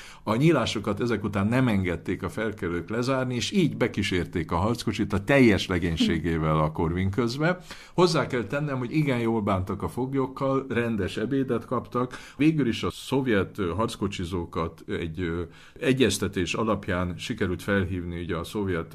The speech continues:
parancsnokságot, egyeztetés alapján egy szovjet őrnagynak, egy parlamenternek átadták.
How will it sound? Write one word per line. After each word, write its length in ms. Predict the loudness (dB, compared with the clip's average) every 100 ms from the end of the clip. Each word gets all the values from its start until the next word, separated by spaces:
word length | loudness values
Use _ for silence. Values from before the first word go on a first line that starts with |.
| -4
parancsnokságot, 800 | -2 -2 -2 -6 -4 -4 -4 -2
egyeztetés 640 | -2 0 0 -2 -8 -8 -6
alapján 440 | -4 -4 -4 -2
egy 120 | -4
szovjet 520 | -4 -4 -2 -2 -4 -4
őrnagynak, 680 | -4 -4 -4 -6 -8 -12 -14 -12
egy 100 | -10
parlamenternek 840 | -6 -4 -4 -6 -8 -8 -10 -10 -2
átadták. 680 | 2 2 0 -10 -8 -10